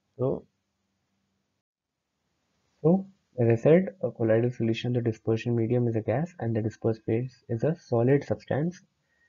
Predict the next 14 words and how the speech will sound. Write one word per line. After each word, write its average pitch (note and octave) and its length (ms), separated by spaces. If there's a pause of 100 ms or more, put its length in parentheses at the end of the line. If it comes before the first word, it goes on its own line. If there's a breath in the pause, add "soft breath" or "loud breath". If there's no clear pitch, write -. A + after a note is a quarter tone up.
(160)
Example A2+ 400
is G#2+ 60
the G#2 100
fog. D#3+ 340 (880)
So D3 80
it C3+ 180
can C#3+ 200
be C#3+ 80
solid C3 380
or C#3 160
liquid. A2 440
Okay. F3 200 (2000)
Moving B2 220
on, E3+ 280